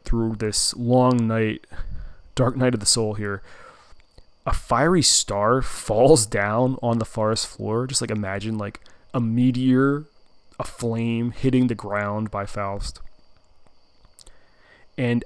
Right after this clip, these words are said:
out of this emerges this fiery form of a person who is, is, is wandering around the forest, and these different lights are emanating from him.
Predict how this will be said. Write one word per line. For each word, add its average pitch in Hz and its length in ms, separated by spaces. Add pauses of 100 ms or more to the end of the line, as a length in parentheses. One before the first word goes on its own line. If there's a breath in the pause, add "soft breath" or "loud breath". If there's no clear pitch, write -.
out 131 160
of 160 180
this 113 260
emerges 107 840 (140)
this 107 220
fiery 120 680
form 120 420
of 104 80
a 101 60
person 110 680 (1500)
who 120 320
is, 110 320
is, 117 280
is 107 100
wandering 123 640
around 113 260
the 113 60
forest, 117 520
and 104 160
these 104 140
different 127 440
lights 113 360
are 120 140
emanating 113 400
from 120 200
him. 110 400